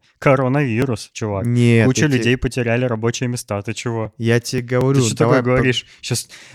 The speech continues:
Speaker 1: щас, э,
Speaker 2: Нет.
Speaker 1: э, закрыли, Трамп закрыл, э, возможность, э, иммигра-, э, рабочим иммигрантам получать визы, э, H one B. Скоро закроют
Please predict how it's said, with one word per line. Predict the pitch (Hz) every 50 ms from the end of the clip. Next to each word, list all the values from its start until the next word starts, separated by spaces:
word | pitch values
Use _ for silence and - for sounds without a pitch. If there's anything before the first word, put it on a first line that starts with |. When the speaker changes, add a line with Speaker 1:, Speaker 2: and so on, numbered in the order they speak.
| 135 -
Speaker 1:
щас, | - - 127 135 113 113
э, | 139 123 120 120 117 113 110
Speaker 2:
Нет. | 110 - _ _ _ - - _ _ _
Speaker 1:
э, | - 135 139 131 131 127 123 113 110 110
закрыли, | 101 104 113 120 120 - - 143 147 156 151 143 135 123 113 104 101 101 104 139 131 -
Трамп | - - 127 135 127 117 -
закрыл, | 110 98 110 104 - - - 127 131 139 131 123 117 113 107 104
э, | 104 101 98 98 101 110 113 107
возможность, | 98 107 107 101 113 117 120 123 120 110 101 95 95 - - -
э, | 101 95 95 92 92 92 92 90 90 90 90 90 90 90 87 95 127
иммигра-, | 131 127 117 104 107 110 101 113 113 120 -
э, | 123 117 107 107 107 110 107
рабочим | 104 107 110 120 120 - - 101 98
иммигрантам | 98 101 101 - 113 123 160 208 208 - 113 95
получать | 95 - 110 107 107 101 - - 139 151 -
визы, | 107 107 110 139 139 117 110 101 95 - - - - - - _
э, | - 101 95 92 92 90 90 101 123 127 147
H | 160 - -
one | - 135 139 139 127
B. | 104 98 98 98 98 101 98 - - - _ _
Скоро | - - - - 123 135 135
закроют | 127 117 123 - - 131 127 120 120 -